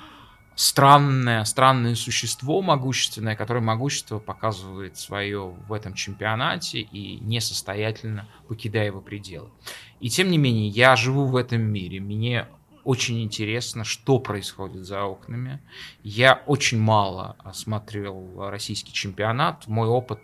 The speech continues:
а, ну, например, вот, а, непосредственного просмотра,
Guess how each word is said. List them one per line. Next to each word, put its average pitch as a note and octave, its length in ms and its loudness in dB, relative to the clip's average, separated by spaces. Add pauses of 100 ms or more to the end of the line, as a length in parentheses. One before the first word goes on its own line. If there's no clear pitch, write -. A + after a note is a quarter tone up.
а, G2 340 -6
ну, A#2 180 -4
например, G#2 460 -6
вот, F2+ 140 -16 (140)
а, F#2 680 -8
непосредственного A2 720 -2
просмотра, A2 640 -6